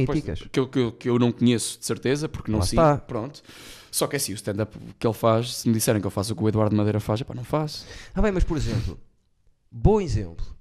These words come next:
Speaker 1: que
Speaker 2: Pá,
Speaker 1: é,
Speaker 2: uma coisa,
Speaker 1: eles
Speaker 2: uma
Speaker 1: criam
Speaker 2: coisa
Speaker 1: Cebola Mole em noventa is.
Speaker 2: que, que é genial e
Speaker 1: Visionário
Speaker 2: vanguardista e
Speaker 1: para caraças.
Speaker 2: visionário, sim.
Speaker 1: Isso não conta-, não é contabilizado para, para, para o nível do humorista que ele é?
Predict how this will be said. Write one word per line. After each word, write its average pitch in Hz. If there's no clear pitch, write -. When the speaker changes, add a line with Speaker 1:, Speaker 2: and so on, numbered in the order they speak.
Speaker 1:
que 113
Speaker 2:
Pá, 98
Speaker 1:
é, -
Speaker 2:
uma 135
coisa, 160
Speaker 1:
eles 170
Speaker 2:
uma 165
Speaker 1:
criam -
Speaker 2:
coisa -
Speaker 1:
Cebola 185
Mole 175
em 160
noventa 139
is. 92
Speaker 2:
que, -
que -
é 95
genial 127
e -
Speaker 1:
Visionário 110
Speaker 2:
vanguardista 117
e 113
Speaker 1:
para 104
caraças. 101
Speaker 2:
visionário, 135
sim. -
Speaker 1:
Isso -
não 381
conta-, 311
não 233
é 240
contabilizado 202
para, 202
para, 190
para 180
o 180
nível 180
do 170
humorista 170
que -
ele 143
é? 135